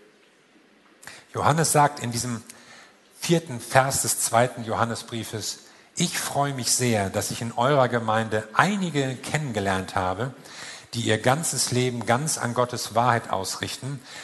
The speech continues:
so wie er es uns geboten hat.“ Einige. Nur einige. Da guckt sich Johannes diese Gemeinde an. Ich meine, ich meine, eine neutestamentliche, biblische Gemeinde.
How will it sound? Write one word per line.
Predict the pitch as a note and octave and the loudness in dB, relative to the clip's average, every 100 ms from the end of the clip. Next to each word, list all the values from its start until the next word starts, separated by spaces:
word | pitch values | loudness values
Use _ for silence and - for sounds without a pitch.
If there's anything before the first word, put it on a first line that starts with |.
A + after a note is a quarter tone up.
| - | -14
so | - G#2 | -8 -4
wie | A#2 | -2
er | A#2+ B2+ | 2 2
es | C3+ | 2
uns | - A#2 - | -4 -8 -6
geboten | C#3 A#2 B2 G2+ - - | -6 -2 0 -2 -6 -8
hat.“ | - - - - _ _ _ _ - - _ _ _ _ _ - | -8 -10 -18 -20 _ _ _ _ -20 -20 _ _ _ _ _ -8
Einige. | - C#3+ E3 - - - - - _ _ _ _ _ _ _ _ _ _ _ _ _ | -4 -2 -4 -6 -10 -14 -16 -20 _ _ _ _ _ _ _ _ _ _ _ _ _
Nur | G2 G#2+ D#3+ D#3 - - | -12 -6 -2 0 -2 -2
einige. | - F3 D3+ E2 - - - - _ _ _ _ _ _ _ _ _ _ _ _ _ _ _ _ _ _ - - | -2 0 -2 -6 -10 -14 -20 -20 _ _ _ _ _ _ _ _ _ _ _ _ _ _ _ _ _ _ -20 -4
Da | G2 | -2
guckt | - B2+ - | -2 -4 -4
sich | C#3+ - | -4 -2
Johannes | G#2+ F#2+ B2+ D#3 - | 0 2 2 0 -2
diese | B2 A2+ | 0 0
Gemeinde | G#2+ G2+ F#2+ F#2+ F2 | 0 2 2 0 -4
an. | - G#2+ D#3+ - - | 0 -2 -2 -8 -8
Ich | - | -2
meine, | B2+ A2+ - - | 2 2 0 -10
ich | C3 | -2
meine, | C3 A#2 B2 | 2 2 2
eine | A2 | -2
neutestamentliche, | G#2 G2+ F3+ - C3+ - G2+ A#2+ D3 - - | -2 0 0 0 0 0 0 0 0 -2 -4
biblische | G#2+ D3+ F#3+ D#3+ - C#3+ | 0 2 2 0 0 0
Gemeinde. | B2 A2+ G#2+ A2+ A2 C3+ G3+ | 2 4 4 4 2 -2 -2